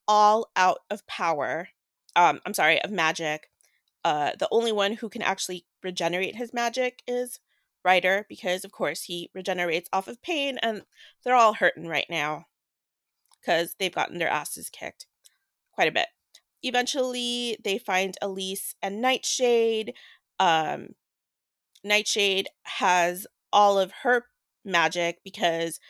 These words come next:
she's just pulling from everybody's emotions, and she, like,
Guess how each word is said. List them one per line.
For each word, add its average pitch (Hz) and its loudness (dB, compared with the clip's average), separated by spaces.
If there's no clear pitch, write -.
she's 208 -4
just 190 -6
pulling 190 -6
from 185 -4
everybody's 175 -2
emotions, 175 -4
and 185 -10
she, 190 -2
like, 170 0